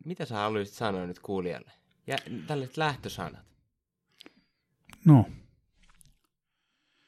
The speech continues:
Speaker 2: Kyllä mä kehottaisin, aina kun ahdistaa tai tota on vaikeeta elämässä,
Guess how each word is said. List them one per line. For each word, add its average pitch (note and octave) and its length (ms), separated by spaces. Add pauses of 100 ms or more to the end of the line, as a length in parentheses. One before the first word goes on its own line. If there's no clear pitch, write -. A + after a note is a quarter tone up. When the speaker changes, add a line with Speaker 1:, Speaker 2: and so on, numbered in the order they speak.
(160)
Speaker 2:
Kyllä D3 200
mä C#3 320
kehottaisin, C#3 760 (440)
aina C#3 220
kun C3+ 220
ahdistaa A#2 760 (2250)
tai A2 240
tota G#2+ 260
on G#2+ 120
vaikeeta G2+ 680
elämässä, F#2+ 680